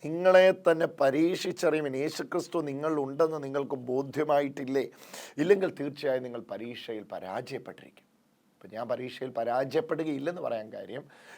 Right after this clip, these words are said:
എനിക്കൊരു ബോധ്യമുണ്ട്, ആ ബോധ്യത്തിൽ നിന്നൊരു വിശ്വാസമുണ്ട്. കണ്ടോ, കണ്ടോ, കണ്ടോ, കണ്ടോ, ഒരു പരീക്ഷയുണ്ട്. പരീക്ഷയെ നമ്മൾ ക-, അഭിമുഖീകരിക്കേണ്ടത് ഒരു ബോധ്യത്തിൽ നിന്നാണ്. ആ ബോധ്യത്തിൽ നിന്നാണ് ഒരു വിശ്വാസം ആരംഭിക്കുന്നത്.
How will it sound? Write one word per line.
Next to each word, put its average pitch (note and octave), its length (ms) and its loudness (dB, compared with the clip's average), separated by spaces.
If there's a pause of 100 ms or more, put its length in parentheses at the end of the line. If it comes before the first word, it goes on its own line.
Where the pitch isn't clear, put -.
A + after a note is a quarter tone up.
എനിക്കൊരു C3+ 280 0
ബോധ്യമുണ്ട്, C3+ 800 -2 (520)
ആ D3+ 60 8
ബോധ്യത്തിൽ C#3+ 640 0
നിന്നൊരു B2 200 -4
വിശ്വാസമുണ്ട്. C3+ 760 -2 (200)
കണ്ടോ, C3+ 240 -2 (200)
കണ്ടോ, C3 220 0
കണ്ടോ, C3 240 -2
കണ്ടോ, A#2+ 180 -2 (760)
ഒരു B2+ 120 2
പരീക്ഷയുണ്ട്. D#3 800 2 (440)
പരീക്ഷയെ E3 840 2
നമ്മൾ C#3+ 240 0
ക-, B2+ 320 0
അഭിമുഖീകരിക്കേണ്ടത് D3+ 840 -2 (500)
ഒരു B2 140 -2
ബോധ്യത്തിൽ B2+ 720 -4
നിന്നാണ്. D#3+ 420 0 (400)
ആ C3+ 120 4
ബോധ്യത്തിൽ E3+ 800 0
നിന്നാണ് C3 360 -8
ഒരു A#2+ 80 -4
വിശ്വാസം C#3+ 600 2
ആരംഭിക്കുന്നത്. D#3 580 -2